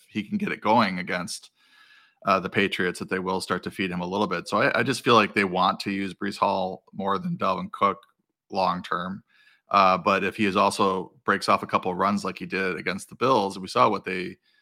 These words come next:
you know, would feed him. He had ten carries in that game. So that's what I think they would like to do. But if the running game's not going, then they're not going to force it and have him running into a brick wall.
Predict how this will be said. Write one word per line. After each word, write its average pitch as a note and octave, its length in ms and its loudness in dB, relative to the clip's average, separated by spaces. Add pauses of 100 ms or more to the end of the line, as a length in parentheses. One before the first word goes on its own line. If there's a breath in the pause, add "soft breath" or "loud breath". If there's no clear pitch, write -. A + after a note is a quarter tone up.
(340)
you F#2+ 120 -8
know, F#2 100 -4
would F#2+ 240 -4
feed A#2+ 260 -4
him. F#2 420 -4 (100)
He G#2 100 -8
had F#2+ 120 -6
ten A2 180 0
carries A2 380 0
in F#2 80 -8
that F2 140 -8
game. G2+ 360 -2
So F#2 520 -4 (220)
that's A#2+ 180 2
what D3 100 6
I A#2+ 80 8
think A2 200 0
they G#2 100 0
would F#2+ 160 -6
like G#2 180 -2
to C3 80 -4
do. C3 220 0
But - 140 -4
if G#2 80 -8
the F#2+ 80 -6
running G#2 180 0
game's G2 260 -6
not F#2 200 -4
going, F#2+ 380 -2
then F2+ 220 -8
they're F#2+ 100 -8
not F2+ 200 -6
going F2 200 -6
to - 100 -18
force F2+ 320 -6
it F2 160 -4
and E2+ 160 -12 (200)
have F#2+ 180 -2
him F2+ 140 -6
running F2 200 -6
into F2 180 -10
a D#2 60 -8
brick E2 240 -8
wall. F#2+ 420 -2